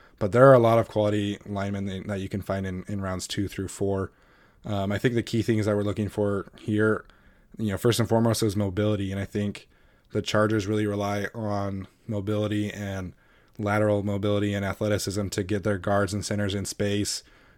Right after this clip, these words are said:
be able to get to the next level and create running lanes that way. Um, so that's kind of what the Chargers have been known for. That's what Scott Quessenberry, Mike Pouncey have done so well is,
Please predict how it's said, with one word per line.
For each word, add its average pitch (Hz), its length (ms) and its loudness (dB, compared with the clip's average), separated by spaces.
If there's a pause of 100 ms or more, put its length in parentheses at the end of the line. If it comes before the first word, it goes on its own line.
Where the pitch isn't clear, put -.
be 110 100 2
able 107 140 2
to 107 140 -2
get 110 100 2
to - 80 -6
the 104 100 -2
next 101 280 -2
level 101 340 0
and 98 240 -4
create 98 320 -2
running 95 300 -4
lanes 90 240 -6
that 90 200 -4
way. 95 220 -8 (520)
Um, 101 220 -2
so 110 120 -2
that's 127 240 4
kind 147 140 4
of 107 160 0
what 110 120 2
the 104 80 0
Chargers 104 440 0
have 101 160 -2
been 98 360 -4
known 104 320 0
for. 117 180 2
That's 107 180 2
what 98 120 0
Scott 98 320 -2
Quessenberry, 98 580 -2
Mike 95 220 -6
Pouncey 95 360 -4
have 92 140 -6
done 98 200 -4
so 101 120 -4
well 92 260 -2
is, 90 180 -6